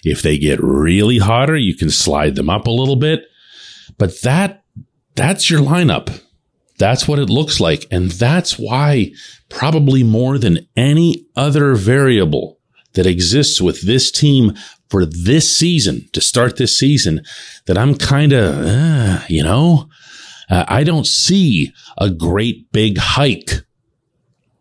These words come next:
in offense from year over year.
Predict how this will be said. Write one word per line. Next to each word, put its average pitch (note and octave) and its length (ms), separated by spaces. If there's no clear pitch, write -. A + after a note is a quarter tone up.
in G#2+ 160
offense A#2 920
from F#2 160
year F#2 320
over F2 140
year. E2+ 320